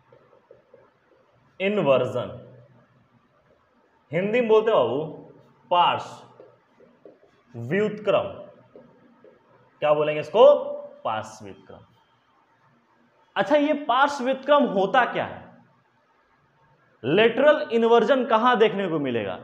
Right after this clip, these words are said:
ये भी प्लेन मिरर से concept समझना। आप जब शीशे के सामने आप अपना नाम लेकर जाइएगा, आप अपना नाम लिखकर लेकर शीशे के सामने जाइएगा।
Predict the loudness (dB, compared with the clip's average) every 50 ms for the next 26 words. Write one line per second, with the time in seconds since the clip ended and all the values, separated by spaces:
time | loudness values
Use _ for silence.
0 | -2 0 2 2 2 0 -2 -4 2 4 4 4 4 4 2 2 2 -2 -2 -2
1 | -2 -2 -2 -4 -8 -8 -6 -4 -4 -4 -4 -4 -8 -10 -12 -14 -20 -20 -20 _
2 | _ _ _ _ _ _ _ _ _ 2 2 4 4 2 0 0 -2 -6 -6 -6
3 | -6 -4 -4 -4 -2 -4 -6 -2 -2 -2 -2 -2 -4 -4 -6 -6 -8 -10 -14 -20
4 | -20 -20 _ _ _ _ _ _ _ _ _ _ _ _ _ _ _ _ _ _
5 | 2 2 4 2 0 -4 -4 -4 -2 -2 -2 -2 0 0 0 0 0 2 2 2
6 | 0 0 -2 -4 -2 -2 -4 -4 -4 -4 -8 -10 -10 -14 -16 -18 -20 -20 _ _
7 | _ _ _ _ _ _ _ _ _ _ _ _ _ _ _ _ _ _ _ _
8 | _ _ 4 4 4 4 2 -2 -4 -4 -4 -2 -2 -2 -2 -2 -2 -2 -2 -2
9 | -2 -4 -4 -2 -2 0 0 0 0 0 -2 0 0 -2 -2 -4 -8 -8 -8 -8
10 | -8 -6 -8 -8 -6 -6 -6 -6 -6 -6 -8 -8 -10 -12